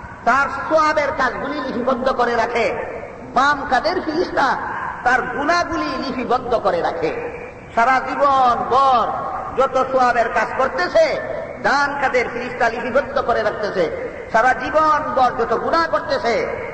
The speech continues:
বাম কাঁধের ফিরিস্তা সবগুলি লিপিবদ্ধ করে রাখতেছে। হাসরের মাঠে ইমানদার নেককারের, এই নেককারের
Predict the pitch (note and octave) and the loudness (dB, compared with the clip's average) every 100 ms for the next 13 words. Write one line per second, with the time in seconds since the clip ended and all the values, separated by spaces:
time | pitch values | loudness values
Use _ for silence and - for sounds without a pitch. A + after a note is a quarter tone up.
0 | - - C4+ C4+ B3 A#3+ B3 C4+ C4+ B3+ | -4 2 4 2 2 0 2 0 0 -6
1 | C#4 - B3 B3 D#4+ E4+ E4 D#4 D4 - | -6 0 0 2 2 4 4 2 0 -4
2 | C4+ B3 B3 A#3 B3+ B3+ B3+ A#3 G#3+ G3+ | -4 -4 -4 -2 -2 0 0 2 2 0
3 | G3+ G3 F3 D#3 - - - F3 G#3+ D4+ | -2 -4 -2 -4 -4 -8 -4 -4 0 2
4 | D#4 D4+ D4+ E4+ G#4 G4+ - - - - | 2 2 0 2 2 0 -2 -8 -10 -12
5 | - - B3+ D#4 D#4 D4+ E4 D#4+ C#4+ C#4 | -14 -8 0 0 0 0 2 2 0 0
6 | D#4+ D#4+ E4 D4 C#4 B3 G3+ - - - | -2 -2 -2 0 2 0 -4 -8 -10 -2
7 | A3 D#4 D#4 - - - E3+ C#4+ D#4+ - | 2 2 0 -6 -8 -6 -2 0 -2 0
8 | C#4+ C#4+ | 0 0